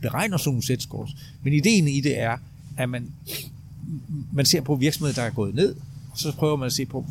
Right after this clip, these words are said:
hvordan ser de egentlig ud regnskabsmæssigt, og så ser man på virksomheder, der har over-, der har overlevet,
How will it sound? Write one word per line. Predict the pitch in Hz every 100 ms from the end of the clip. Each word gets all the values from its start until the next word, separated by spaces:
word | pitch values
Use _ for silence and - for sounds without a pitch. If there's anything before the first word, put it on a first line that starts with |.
| 143
hvordan | 127 156
ser | 180 143
de | 160
egentlig | 151 139 135
ud | 143 -
regnskabsmæssigt, | 127 175 190 - 156 143 139 - - - - -
og |
så | 185
ser | 175 156
man |
på | 113 113
virksomheder, | 143 143 127 92
der |
har | 80
over-, | 131 180 151 -
der | 120
har | 95
overlevet, | - 170 233 190 156